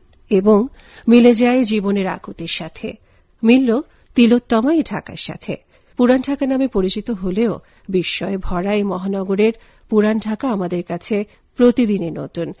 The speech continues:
আর তাই তো আজ সকালে চেনা অচেনা ঢাকা পর্বের আমন্ত্রণে চলুন নতুন করে চিনি পুরান ঢাকাকে। শ্রোতা বন্ধুরা, চারশো বছর পুরনো ঢাকা শহরের সময়ের আবর্তে জমেছে শত সহস্র ঐতিহ্যের ভাঁজ।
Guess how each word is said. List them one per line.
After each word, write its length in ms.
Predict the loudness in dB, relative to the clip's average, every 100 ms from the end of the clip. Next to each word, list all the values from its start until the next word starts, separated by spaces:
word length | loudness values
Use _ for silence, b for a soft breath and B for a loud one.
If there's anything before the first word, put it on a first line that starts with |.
| B B
আর 140 | 0 2
তাই 220 | 4 2
তো 120 | 4
আজ 140 | 2 2
সকালে 440 | 0 -2 0 -2
চেনা 340 | -2 -2 -2 -4
অচেনা 300 | -4 -6 -6
ঢাকা 300 | -6 -8 -8
পর্বের 360 | -6 -4 -4
আমন্ত্রণে 600 | -4 -4 -4 -4 -4 -4
চলুন 380 | -4 -6 -2 -2 -4 b b
নতুন 360 | 4 4 4 -2
করে 220 | -4 -8
চিনি 400 | -6 -6 -4 -4 -6 b b
পুরান 280 | 0 0 -6
ঢাকাকে। 500 | -16 -16 -16 -12 -14 _ _ -4
শ্রোতা 240 | 0 0
বন্ধুরা, 420 | 0 -2 0 -2 -2 b b
চারশো 440 | 0 4 4 2 0
বছর 320 | 0 2 0
পুরনো 300 | 2 0 0
ঢাকা 320 | -2 -4 -2
শহরের 340 | -2 -2 -2 -2
সময়ের 420 | -2 -2 0 0
আবর্তে 400 | -2 -4 -6 -4
জমেছে 580 | -4 -4 -4 -2 -2 -2 b b
শত 340 | 0 2 2
সহস্র 480 | 0 -2 -4 -4 -4
ঐতিহ্যের 460 | -6 -6 -10 -8 -10
ভাঁজ। 420 | -8 -10 -8 -10